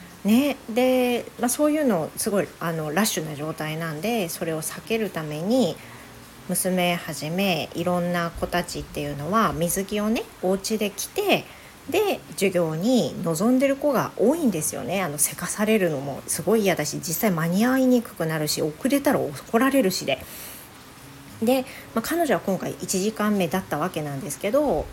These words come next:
例えば五時間目にあろうともそれをしてるわけですよね。絶対気持ち悪いじゃないですか。It makes her feel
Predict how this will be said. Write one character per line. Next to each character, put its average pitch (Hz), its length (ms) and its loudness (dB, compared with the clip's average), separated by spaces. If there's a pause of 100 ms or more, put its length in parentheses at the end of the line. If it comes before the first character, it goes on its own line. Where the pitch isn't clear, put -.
(120)
例 247 60 8
え 254 40 4
ば 214 60 2
五 - 160 -2
時 208 160 -2
間 277 180 0
目 294 100 2
に 233 120 4
あ 156 80 0
ろ 175 140 0
う 170 40 0
と 170 120 -6
も 170 200 0
そ - 160 -4
れ 196 140 2
を 185 320 2 (160)
し - 240 0
て 175 160 4
る 165 260 -2
わ 160 140 -4
け 143 100 -8
で 110 140 -6
す - 100 -8
よ - 60 -10
ね。 151 180 -8 (420)
絶 226 140 2
対 381 120 2
気 - 140 -2
持 294 140 4
ち 302 80 2
悪 294 160 4
い 226 60 6
じ 175 60 -2
ゃ 156 40 -2
な 147 100 -4
い 143 60 -4
で 151 80 -4
す 151 80 -10
か。 139 240 -6
It - 180 -2
makes 330 460 2
her 220 160 2
feel 185 420 2